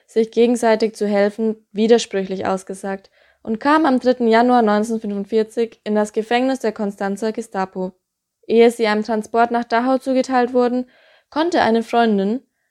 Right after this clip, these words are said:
unsere Hemmenhofer-Nachbarin Hildegard Ruch, sie dank ihrem entschlossenen Mut davor bewahren.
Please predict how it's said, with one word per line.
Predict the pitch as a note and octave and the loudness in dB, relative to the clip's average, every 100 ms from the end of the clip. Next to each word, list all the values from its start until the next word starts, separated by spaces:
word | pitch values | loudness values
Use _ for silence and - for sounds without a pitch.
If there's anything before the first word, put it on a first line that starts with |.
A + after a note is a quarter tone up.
| _ | _
unsere | - G3+ G3+ G3+ G3 | -12 -10 -6 -2 -2
Hemmenhofer-Nachbarin | G3+ A3 B3 A#3+ A3+ A3+ G#3+ G#3+ G#3+ A3 G#3+ | -2 0 2 2 2 0 -2 -2 -2 -2 -2
Hildegard | G#3 A3 G#3+ G#3 F#3+ F#3+ | 0 0 0 -2 -4 -2
Ruch, | G#3+ B3 _ _ _ _ _ | -2 -2 _ _ _ _ _
sie | _ C4 | _ -6
dank | C#4 D4+ | -4 -2
ihrem | - C4 | -2 -2
entschlossenen | B3+ - C#4+ D4 B3+ | -4 -2 -2 -2 0
Mut | A#3+ B3 | 0 0
davor | A3+ G#3+ G#3 | -2 -4 -4
bewahren. | F#3+ F#3+ G3 F#3+ F#3 | -2 -2 0 -2 -4